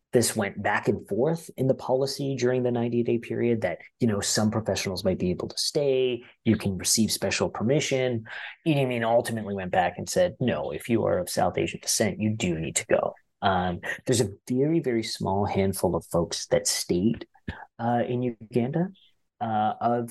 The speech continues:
South Asian background. Um, many of those were elderly. It was difficult for them to travel, and others who genuinely sought to, you know, live under the radar, uh, and were just too attached, um,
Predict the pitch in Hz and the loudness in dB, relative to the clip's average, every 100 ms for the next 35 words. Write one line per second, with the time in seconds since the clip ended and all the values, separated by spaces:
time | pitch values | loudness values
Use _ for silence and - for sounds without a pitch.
0 | - - 120 113 117 113 95 - 147 185 | -6 -4 -2 0 0 0 -2 -2 0 0
1 | 214 - - 90 87 87 87 - 107 110 | 0 -4 -2 0 0 -2 -4 -2 0 2
2 | 110 107 98 95 92 - - - 127 123 | 0 0 -2 -2 -4 -6 -4 -2 0 2
3 | 113 107 101 101 - 92 85 85 - - | 2 0 0 -4 -4 -4 -2 0 0 0
4 | - - 92 - 90 85 - 139 143 131 | 0 0 0 0 0 -2 -2 0 2 0
5 | 123 120 - - 156 160 175 - 120 113 | -2 -4 -12 -4 0 2 2 2 -2 -2
6 | 113 110 110 101 - 101 95 - - - | 0 0 0 0 0 2 2 0 -12 -6
7 | - 95 90 87 82 78 - 110 87 85 | -2 0 2 0 -2 -6 2 4 4 0
8 | - _ _ _ _ 110 101 98 - 110 | -4 _ _ _ _ -2 0 0 -2 -2
9 | 101 101 110 107 101 87 - - - 120 | 0 0 0 2 2 2 -2 -8 -4 0
10 | 90 90 123 120 107 123 - - - 190 | 0 -2 0 0 2 0 -2 -4 -2 2
11 | 156 104 - - - - - _ _ - | 2 0 -4 -4 -2 -2 -4 _ _ 0
12 | 90 85 82 | 0 0 -4